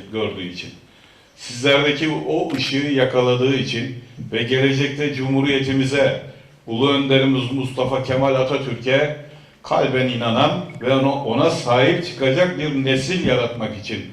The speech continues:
e, bu bayramı sizlere armağan etti. Bayramınız kutlu olsun değerli çocuklarımız. Hepinizi gözlerinizden öpüyorum.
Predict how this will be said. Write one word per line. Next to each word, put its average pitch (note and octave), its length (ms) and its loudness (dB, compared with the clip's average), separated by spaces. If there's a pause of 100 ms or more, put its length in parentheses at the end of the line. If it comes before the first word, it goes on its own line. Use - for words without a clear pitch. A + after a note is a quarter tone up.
(480)
e, A2 300 2
bu A#2+ 360 -4
bayramı G#2+ 480 2
sizlere A2 400 -4
armağan G#2+ 420 -2
etti. C#3+ 440 -6 (420)
Bayramınız D3 840 4 (220)
kutlu C3+ 320 0
olsun G#2+ 360 2
değerli A2 340 0
çocuklarımız. G2 840 -8 (260)
Hepinizi C3+ 520 2
gözlerinizden C3 800 4
öpüyorum. - 360 -2